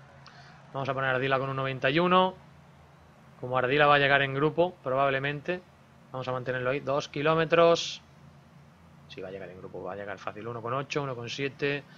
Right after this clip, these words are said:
uno con seis, uno cuatro. Vamos, Ardila. Aguantamos a Pérez.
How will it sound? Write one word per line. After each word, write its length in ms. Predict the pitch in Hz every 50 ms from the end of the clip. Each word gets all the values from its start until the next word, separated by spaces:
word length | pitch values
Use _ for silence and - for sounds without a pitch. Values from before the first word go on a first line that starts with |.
| - - - - - - - -
uno 160 | 139 139 131
con 120 | 123 123 120
seis, 720 | - - 147 147 151 151 151 151 151 147 - - - - -
uno 120 | 127 127
cuatro. 460 | 117 135 143 147 151 147 160 156 156 151
Vamos, 240 | 139 127 120 117
Ardila. 540 | 120 117 127 143 151 160 165 165 165 170 160 - - - - - - - - - - - - - - - - - - - - -
Aguantamos 480 | - 123 120 131 127 120 - 151 143 131
a 100 | 135 131
Pérez. 600 | 156 160 165 170 170 170 170 165 - - - -